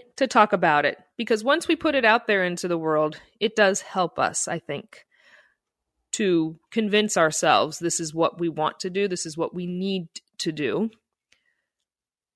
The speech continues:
But after we've talked for a while, let's start doing. And that is what it takes to get to the next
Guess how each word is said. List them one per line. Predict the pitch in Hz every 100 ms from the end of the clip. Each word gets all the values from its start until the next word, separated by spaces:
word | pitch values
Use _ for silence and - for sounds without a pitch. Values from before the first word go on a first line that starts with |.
| _
But | 220 240
after | 415 - 427
we've | 427 415 - _ -
talked | - 202 - - - - - _
for | -
a | 269
while, | 233 190 180 180 220 269 - _ _ _ _ _ _ _ _ _ _ 240
let's | 277 -
start | - 220 214
doing. | 185 202 185 113 - _ _ _ _ _ _ _ _ _ _ _ _ _ _ _
And | 190 190 175
that | 220 233 262 - - _ _ -
is | 269
what | 202 190
it | -
takes | - 320 214 - - - - _ _ _ _ _ _ _ _ _ _ _ _ _ _ _ _ _ _ -
to | 226
get | 196 - -
to | - 202
the | 185
next | 190 131 - - -